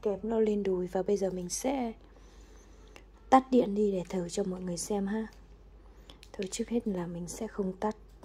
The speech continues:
mình sẽ thử cho mọi người xem cái chế độ là nó có cái chế độ vặn ấy mọi người. Đây. Như nào ta?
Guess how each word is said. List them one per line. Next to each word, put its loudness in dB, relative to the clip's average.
mình -6
sẽ -6
thử -2
cho -8
mọi -2
người -6
xem -6
cái -6
chế -4
độ -2
là -8
nó 6
có 0
cái 4
chế 6
độ 4
vặn 2
ấy 6
mọi 2
người. -2
Đây. 0
Như 2
nào -2
ta? -2